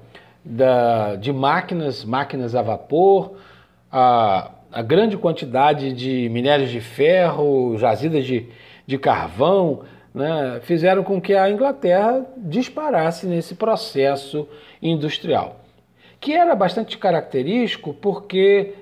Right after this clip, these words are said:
todo o processo de produção estava nas mãos de um indivíduo só, do artesão, né? A gente tem essa passagem da Idade Média, das chamadas corporações de ofício, onde o artesão produzia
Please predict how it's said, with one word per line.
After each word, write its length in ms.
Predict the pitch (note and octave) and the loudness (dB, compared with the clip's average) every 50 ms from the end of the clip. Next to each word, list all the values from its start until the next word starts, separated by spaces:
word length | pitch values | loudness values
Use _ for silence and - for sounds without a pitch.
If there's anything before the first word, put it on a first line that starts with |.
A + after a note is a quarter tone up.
| - _ _ _ _ _ | -20 _ _ _ _ _
todo 360 | - D4 D#4+ F#4 F4+ E4+ E4 D#4 | -2 0 2 2 2 0 -2 -4
o 80 | A3+ | -4
processo 760 | - - B3+ A3 F#3 - - - A3 A3 B3+ C4 - - G3 | -4 -2 0 0 0 0 -4 -2 2 2 2 2 0 -2 -6
de 80 | F#3 F#3 | -6 -6
produção 720 | - D#3 D3 C#3+ C#3 B2+ - - F3 F#3+ G#3+ A3+ A3+ A3 | -4 -2 -2 -2 -2 -4 -8 -4 -2 0 0 0 0 -2
estava 420 | A3 - - A3+ A3+ A#3 A#3+ B3 | -4 -2 2 2 2 4 4 2
nas 220 | A#3+ A#3+ A3+ G3 | 0 0 -2 -2
mãos 420 | F3+ F#3+ F#3 G3 G#3+ A#3 B3+ B3+ G#3 | -2 -2 0 2 2 2 0 0 -2
de 80 | A#3+ | -2
um 80 | C4+ D4 | -2 -2
indivíduo 480 | D#4+ D#4 D#4+ C#4+ G#3 A3+ A#3+ C4 C#4 - | -2 -2 -2 -2 0 0 -2 -2 -4 -8
só, 500 | - - C4+ A#3 A3 G#3 F#3 - - - - _ _ _ | -6 -2 2 2 2 2 0 -8 -14 -20 -20 _ _ _
do 160 | B2+ C#3 E3 | -2 2 2
artesão, 720 | D#3+ - - - - A3+ A3+ G#3 F#3+ G3 F#3 E3 A#2 - - - _ _ _ _ - | 2 2 0 -2 -2 -2 -2 0 0 0 0 0 -4 -8 -12 -20 _ _ _ _ -18
né? 140 | E3+ G3+ G#3+ - _ _ _ _ _ _ _ _ _ _ _ _ _ - | -16 -16 -16 -18 _ _ _ _ _ _ _ _ _ _ _ _ _ -8
A 80 | - | -6
gente 240 | B2 D#3+ E3+ - F3+ | -6 -4 -4 -6 -4
tem 240 | - A3+ B3 C#4 C#4 | -2 0 2 2 2
essa 180 | C4 - A#3+ | 0 0 0
passagem 520 | - - F#3+ D3+ - - C#3+ C3 B2 C3+ B2+ | 0 0 0 -2 0 0 0 0 2 0 0
da 100 | A#2 A#2+ | 0 0
Idade 340 | A#2+ A2 A2+ A2+ G#2 A2 G#2 | 0 2 0 -2 -2 -4 -4
Média, 380 | G#2+ C3+ F3+ A3+ A#3 G3+ F3+ | -2 0 0 2 0 0 -2
das 160 | D3 C#3+ C3 | -2 -4 -4
chamadas 400 | - C3 A#2 B2 C3 C3+ C3+ C3+ | -2 -4 0 0 2 2 2 0
corporações 1040 | - - - E3 D3+ D#3+ - - D3 C#3 C3+ A#2 A2 - - E3+ F#3+ A3 A3 G#3 E3+ | -4 0 2 2 2 2 0 0 2 2 2 2 -2 -4 -4 -2 0 0 2 0 0
de 80 | D#3 | 0
ofício, 680 | C3+ A2 - - - F3+ A#3 B3 A3+ - - - B2+ - - - - - - - - - - - | -2 -2 -2 -8 -8 -4 -4 -2 -4 -4 -6 -10 -10 -10 -10 -20 -20 -20 -20 -20 -20 -20 -16 -2
onde 360 | - G3+ A3 A#3+ B3+ A#3 B3 C4+ | 0 2 4 4 4 2 0 0
o 140 | B3 A#3+ | 2 4
artesão 760 | A3 G3 F#3 - - G#3 F#3 C#3 B2+ D3+ F3+ G#3+ A#3+ C#4 C#4 - - - - - - | 4 2 2 2 2 0 0 2 2 0 2 2 2 0 -2 -4 -14 -20 -16 -4 2
produzia 720 | C4 C#4+ C4+ C4 C4+ G#3+ F#3 A3+ C4+ C#4+ C#4 B3+ A#3+ F#3 | 2 2 2 2 0 -2 0 -2 0 2 2 2 0 0